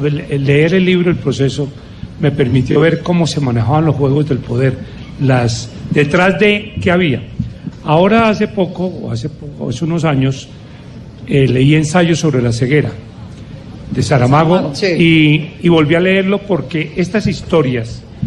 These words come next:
Speaker 1: cuando la gente me pregunta por qué está, este es el primer alcalde que se elige posconflicto.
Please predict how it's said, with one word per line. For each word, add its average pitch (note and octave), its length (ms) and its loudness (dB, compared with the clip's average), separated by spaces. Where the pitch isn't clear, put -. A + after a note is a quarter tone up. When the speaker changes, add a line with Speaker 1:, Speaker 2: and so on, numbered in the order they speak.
Speaker 1:
cuando E3+ 220 0
la F#3+ 60 4
gente A#3+ 120 -2
me A3+ 140 0
pregunta F#3+ 320 0
por F#3+ 120 0
qué F#3+ 100 0
está, F#3 340 -2
este G#3+ 220 -4
es G#3+ 60 0
el A#3 100 2
primer F3 380 2
alcalde G#3 560 0
que - 160 -2
se D3+ 140 -2
elige E3+ 340 0
posconflicto. D3+ 680 -4